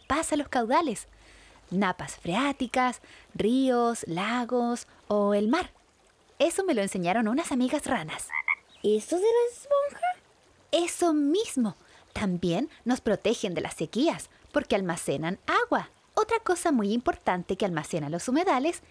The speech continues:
Speaker 1: es C O dos, mucho más que los bosques incluso. Es decir, que ayudan a mitigar el cambio climático, porque ese C O dos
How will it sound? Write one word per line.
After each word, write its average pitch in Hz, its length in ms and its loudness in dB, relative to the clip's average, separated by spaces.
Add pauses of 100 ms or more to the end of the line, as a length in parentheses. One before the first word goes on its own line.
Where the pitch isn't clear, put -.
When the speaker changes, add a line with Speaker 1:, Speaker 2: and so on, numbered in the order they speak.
Speaker 1:
es - 300 -2
C - 260 -4 (220)
O 392 100 2
dos, 339 400 0 (500)
mucho 185 540 0
más 214 220 -2
que 190 120 -4
los 147 220 -10
bosques 180 600 -2
incluso. 185 540 -4 (480)
Es 226 160 -2
decir, 311 420 0 (260)
que 208 100 -6
ayudan 220 440 0
a 247 60 2
mitigar 214 480 0
el 262 140 -2
cambio 302 400 0
climático, 254 800 -2 (180)
porque 170 440 -2
ese 175 180 -10
C 311 200 0
O 392 60 2
dos 320 280 0